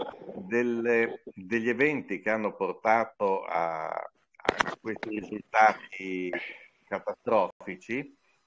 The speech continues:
eh, che sono soltanto una conferma del fatto che, eh, il mondo della finanza, eh, non sia per niente etico. E in questo,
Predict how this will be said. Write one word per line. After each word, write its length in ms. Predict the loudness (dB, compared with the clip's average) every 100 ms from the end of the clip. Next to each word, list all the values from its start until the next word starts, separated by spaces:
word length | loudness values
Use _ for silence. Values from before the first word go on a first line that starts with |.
| _ _
eh, 320 | 0 0 0
che 140 | 0 0
sono 200 | 0 0
soltanto 1040 | 0 0 4 4 4 4 4 4 -4 -14
una 580 | -6 -4 2 4 4 0 _ _
conferma 960 | -2 0 2 6 8 8 6 2 2 0
del 280 | -6 -4 -2
fatto 600 | 4 4 4 0 -2 -2
che, 560 | 0 4 8 8 4 0
eh, 800 | -2 2 2 2 0 -2 -4 -8
il 80 | -6
mondo 320 | -2 -2 -2
della 200 | 0 0
finanza, 800 | -2 -2 0 0 -2 -6 -4 -4 -6 _ _ _
eh, 260 | -4 2 2
non 320 | 2 -2 -4
sia 1080 | -8 -10 -2 2 6 6 4 4 2 0 -2
per 160 | 0 0
niente 460 | 4 2 4 4 4
etico. 580 | 2 -6 -10 -8 -8 _
E 280 | -10 -10 -10 _ -12
in 140 | -12
questo, 920 | -4 -2 -2 -2 -2 -2 -2 -8 -20